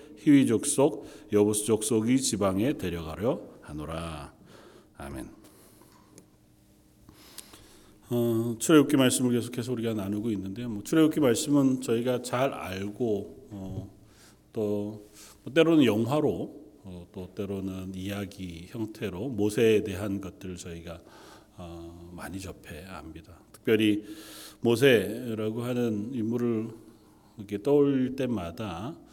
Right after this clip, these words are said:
저희가 몇 가지 장면들을 머릿속에 떠올리게 되는데 그 중에 한 장면이 오늘 본문에 나오는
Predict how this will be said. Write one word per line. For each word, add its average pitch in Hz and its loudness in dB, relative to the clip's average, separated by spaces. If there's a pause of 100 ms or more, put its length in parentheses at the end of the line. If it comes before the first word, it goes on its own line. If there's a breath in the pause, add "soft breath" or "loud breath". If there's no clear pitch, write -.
(380 loud breath)
저희가 98 -8
몇 110 -2
가지 143 2
장면들을 104 -6
머릿속에 90 -12
떠올리게 110 -8
되는데 82 -14
그 110 -6
중에 139 4
한 175 2
장면이 117 2
오늘 107 0
본문에 113 0
나오는 80 -8